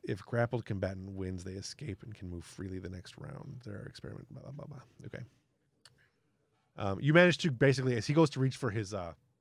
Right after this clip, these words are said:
his communicator, you grab his arm and pin it to the ground. Um, I am going to spend two of my remaining thingies here to take swift action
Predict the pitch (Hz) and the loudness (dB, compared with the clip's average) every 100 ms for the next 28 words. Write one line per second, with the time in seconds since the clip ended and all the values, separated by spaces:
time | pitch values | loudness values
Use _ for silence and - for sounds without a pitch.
0 | _ _ _ _ - 117 131 123 110 107 | _ _ _ _ -10 -4 0 0 2 0
1 | 113 123 120 107 113 104 101 92 - 101 | 0 2 2 0 -4 -4 -6 -8 -8 -10
2 | - 92 90 92 92 90 - _ - - | -10 -12 -8 -6 -6 -10 -14 _ -20 -20
3 | _ _ _ 82 90 87 82 80 _ _ | _ _ _ -10 -8 -8 -10 -14 _ _
4 | _ _ _ _ _ _ _ _ _ _ | _ _ _ _ _ _ _ _ _ _
5 | _ _ _ _ _ _ _ _ _ _ | _ _ _ _ _ _ _ _ _ _
6 | _ _ _ _ _ _ _ _ _ _ | _ _ _ _ _ _ _ _ _ _
7 | _ - _ - 117 135 139 123 120 117 | _ -20 _ -8 -2 0 0 0 -2 -2
8 | 107 - 107 95 104 156 135 _ _ _ | -6 -6 -4 -2 -4 -6 -10 _ _ _
9 | _ _ _ _ _ _ _ _ _ _ | _ _ _ _ _ _ _ _ _ _
10 | _ _ _ _ _ - - - 117 107 | _ _ _ _ _ -10 -4 2 2 2
11 | 98 - 135 117 151 147 - 156 113 101 | -4 0 4 6 4 0 -8 -2 0 2
12 | 101 101 101 101 95 92 90 - _ _ | 2 2 4 2 0 -2 -6 -10 _ _
13 | - 104 95 - 107 131 117 107 - 233 | -4 -2 -2 -2 -4 -4 -4 -4 -2 -2
14 | 233 175 143 - 214 | -2 2 2 0 -4